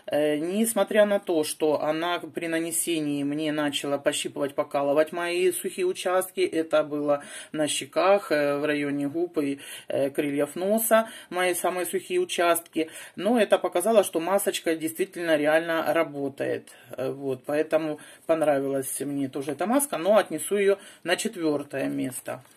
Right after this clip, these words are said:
На пятом месте я поставлю сегодняшнюю маску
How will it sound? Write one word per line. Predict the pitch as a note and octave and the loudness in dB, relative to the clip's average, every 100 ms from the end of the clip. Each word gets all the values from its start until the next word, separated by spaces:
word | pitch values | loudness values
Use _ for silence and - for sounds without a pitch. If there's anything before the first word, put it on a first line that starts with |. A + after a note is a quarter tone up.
| - _ - - _ - _ - - | -20 _ -20 -20 _ -20 _ -20 -10
На | D#3 E3 | 0 2
пятом | D#3+ E3+ D3 D#3 D3+ | 6 6 6 4 -2
месте | D3+ D3 - - D3+ - - | -2 -2 -4 -4 -6 -8 -8
я | - D#3 | 0 0
поставлю | D#3 D3+ D#3 D3 | 2 2 4 4
сегодняшнюю | D3 E3+ D3+ C#3+ C#3 - C#3+ | 2 0 -2 -2 -4 -4 -4
маску | D3 C#3 - C#3+ | -2 -2 -4 -6